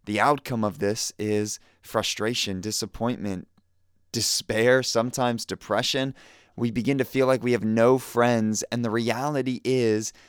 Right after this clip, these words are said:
you do have friends, or you could have friends. You're just pouring your time and energy into people that aren't in that level of friendship with you. Now, I know,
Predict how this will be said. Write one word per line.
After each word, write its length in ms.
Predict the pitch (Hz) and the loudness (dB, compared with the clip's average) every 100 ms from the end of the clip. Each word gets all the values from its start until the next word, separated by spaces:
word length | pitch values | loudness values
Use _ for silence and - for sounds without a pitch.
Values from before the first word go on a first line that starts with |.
| _ _ _ _ _ _ _ | _ _ _ _ _ _ _
you 260 | 120 147 156 _ _ _ | -8 -6 -6 _ _ _
do 260 | 117 185 226 | -4 0 2
have 260 | 170 123 98 | 2 0 -4
friends, 480 | - 98 95 127 | -2 0 0 -2
or 40 | 131 | -4
you 160 | 143 | -4
could 280 | 135 - 190 | -6 0 0
have 240 | 185 127 113 | 2 0 -2
friends. 560 | - 95 101 131 - _ _ _ _ _ _ _ _ _ _ | -2 -2 -2 -6 -12 _ _ _ _ _ _ _ _ _ _
You're 140 | 113 127 | -4 -2
just 300 | 151 135 - | -2 -6 -8
pouring 400 | - 143 160 151 | -2 0 0 -2
your 100 | 135 | -4
time 460 | - 117 120 123 | -4 0 0 0
and 80 | 120 | -4
energy 480 | 107 120 120 104 98 | -2 -2 -2 -6 -6
into 240 | - 107 95 | -6 -6 -8
people 540 | - 151 139 95 92 - - _ | -8 -10 0 0 0 -6 -20 _
that 240 | 107 113 _ | 2 2 _
aren't 320 | 101 113 123 - | 0 0 -2 -6
in 260 | 110 104 104 | -6 -4 0
that 300 | 98 92 - | 2 2 0
level 540 | 92 92 85 87 85 - | 0 0 0 -4 -6 -10
of 140 | 92 | -10
friendship 500 | - 104 101 90 - | -4 -4 -4 -6 -8
with 180 | 87 - | -10 -10
you. 120 | - - _ _ _ _ _ _ _ _ _ _ _ _ | -16 -16 _ _ _ _ _ _ _ _ _ _ _ _
Now, 140 | 95 98 | 0 2
I 80 | |
know, 300 | 98 95 85 | 2 0 -2